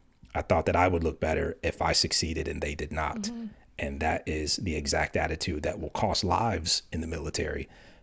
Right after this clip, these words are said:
Speaker 1: And so I'm so appreciative of that lesson, and I take it with me every day. And, um, this book is, is written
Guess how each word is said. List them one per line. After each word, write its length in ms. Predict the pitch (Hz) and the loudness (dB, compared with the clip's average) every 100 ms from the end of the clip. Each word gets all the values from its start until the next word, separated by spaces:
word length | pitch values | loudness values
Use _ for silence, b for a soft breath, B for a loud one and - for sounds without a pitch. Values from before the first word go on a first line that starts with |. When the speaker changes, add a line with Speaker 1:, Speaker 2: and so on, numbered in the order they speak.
| B | B
Speaker 1:
And 120 | 82 - | -4 0
so 200 | 92 82 | 0 0
I'm 120 | 73 | 0
so 200 | - 101 | 4 4
appreciative 440 | - 98 90 90 | 4 2 2 2
of 60 | 87 | 0
that 160 | 78 80 | 0 2
lesson, 340 | 110 - 90 | 2 4 2
and 80 | 76 | 0
I 60 | |
take 240 | - 101 - | 0 0 0
it 80 | 87 | -2
with 180 | - | -2
me 120 | - 78 | -2 0
every 180 | 82 78 | 0 0
day. 380 | 92 104 78 - B B B | 4 4 2 -4 B B B
And, 260 | 78 73 76 | -4 -2 -4
um, 280 | - 73 - - - - | -6 -8 -12 -20 -6 4
this 180 | 110 - | 4 4
book 600 | 78 117 127 - - - - | 4 6 6 6 -4 -14 -4
is, 260 | 82 78 92 - | 0 0 -2 -4
is 180 | 82 80 | -2 0
written 420 | 80 - 80 76 | 0 0 0 -6